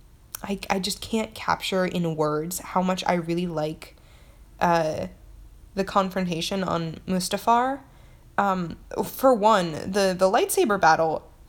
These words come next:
fucking awesome. It's really cool. I'm like, I know why it had to get broken up with, like,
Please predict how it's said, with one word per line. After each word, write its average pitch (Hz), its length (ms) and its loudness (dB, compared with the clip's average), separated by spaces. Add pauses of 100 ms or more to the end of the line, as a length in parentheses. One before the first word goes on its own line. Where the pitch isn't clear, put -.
(160)
fucking 277 600 2 (260)
awesome. 101 600 0
It's 226 180 0
really 220 320 0
cool. 190 280 -2
I'm 233 200 0
like, 233 320 0 (520)
I 226 140 0
know 208 280 4
why 175 340 4
it 185 120 -2
had 180 240 0
to 202 60 -4
get 175 200 -2
broken 180 300 0
up 175 200 -2
with, 175 140 -4
like, 151 320 -2